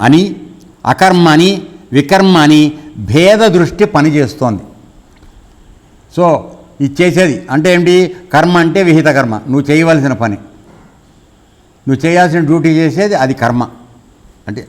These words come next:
భగవద్గీతలోవే ఇవి చిన్నగా చెప్పి వదిలేస్తున్నాడు. తర్వాత వికర్మ అంటే విహిత కర్మ చేయడంలో దానిలో లోపం ఏదైతే ఉందో అది వికర్మ. తర్వాత అకర్మ అంటే నిషిద్ధ కర్మ, నువ్వు చేయకూడదు.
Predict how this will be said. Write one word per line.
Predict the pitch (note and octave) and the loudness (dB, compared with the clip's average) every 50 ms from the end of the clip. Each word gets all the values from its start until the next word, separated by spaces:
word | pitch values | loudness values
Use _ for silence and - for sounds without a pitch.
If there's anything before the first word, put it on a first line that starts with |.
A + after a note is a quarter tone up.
| - F2 | -14 -10
భగవద్గీతలోవే | F#2 F#2+ A2 B2+ A#2 B2+ C3 A#2+ C3+ B2+ B2 B2+ D#3 D#3 | -8 -6 -6 -4 -4 -4 -4 -2 -2 -2 -2 0 0 -2
ఇవి | C3 B2 D#3+ F#3+ F3+ - - - - - - | 0 0 -2 -2 -4 -6 -12 -20 -18 -8 -2
చిన్నగా | D3 D#3 F3 E3+ E3+ E3+ | 0 0 2 2 2 0
చెప్పి | D3 C3 C3+ - - C3+ | 0 -2 -4 -4 -4 -4
వదిలేస్తున్నాడు. | B2+ B2+ C#3 C3+ G#2+ - - A2 G2+ F2 E2+ - - - - - _ _ _ - | -4 -2 -4 -4 -6 -6 -8 -8 -8 -10 -10 -14 -20 -20 -20 -20 _ _ _ -2
తర్వాత | C#3+ D3+ C#3+ B2+ - - F#2 - - - - - | 0 2 0 0 -2 -4 -10 -16 -18 -20 -10 -4
వికర్మ | D3 D#3+ D#3+ E3+ G3 F#3+ F#3+ F3+ | -2 -2 0 2 2 2 2 2
అంటే | E3+ D#3+ D#3 D#3 F3 G3 | 2 2 2 0 0 0
విహిత | E3 D3+ D3+ C#3+ F3+ F#3 - | 0 2 2 2 2 2 0
కర్మ | F#3 F3+ F3+ F3 E3+ F3 F3 E3+ E3 - | 0 0 0 0 0 0 0 -2 -2 -2
చేయడంలో | D#3+ E3+ F3 E3+ E3+ E3 F3 F3+ G#3 A3 G#3 - - - - - | -2 0 0 0 0 0 0 0 0 0 0 -4 -8 -16 -6 -2
దానిలో | - C#3 D3+ D#3 D#3 D3 | 0 2 2 4 4 4
లోపం | C#3 C3+ D3 E3+ F3+ D#3+ F3+ C#3 G2+ | 4 4 4 2 2 2 0 -2 -2
ఏదైతే | G#2+ C3 D3 D3 D3+ D3 A#2 C3 | -2 -2 0 0 0 -2 -2 -4
ఉందో | B2 A#2+ B2 A#2+ G2+ - - - - | -4 -4 -4 -4 -6 -8 -12 -8 -6
అది | A#2 C#3 E3 | -2 0 0
వికర్మ. | D3 B2+ - C3 B2+ A#2 G#2+ F#2+ - - - - - _ - _ _ _ _ _ _ - - - - - _ - | 0 -2 -2 -4 -4 -4 -6 -8 -10 -14 -20 -20 -20 _ -20 _ _ _ _ _ _ -20 -20 -20 -20 -20 _ -2
తర్వాత | D#3 E3+ G3 G3 F#3+ D#3+ F3 | 0 2 4 4 2 2 2
అకర్మ | D#3+ A2 G2+ B2 C#3+ - G3+ G3+ G3+ G3 F#3+ | 0 0 0 -2 -2 0 0 0 0 0 2
అంటే | F3 D#3+ D#3+ F#3+ G3+ | 2 2 2 2 0
నిషిద్ధ | F3+ E3+ D#3 - F#3 G3 D#3+ D#3 | 0 0 0 0 0 -2 0 0
కర్మ, | D#3 B2+ D3+ C3 B2+ | 0 0 -2 -2 -2
నువ్వు | B2 C3 C#3+ C#3 C#3+ | -2 -4 -4 -2 0
చేయకూడదు. | D3+ D3+ D#3+ D3 D3+ C#3 B2 A2+ G2+ F2+ - | 0 0 2 2 2 0 0 -2 -4 -8 -10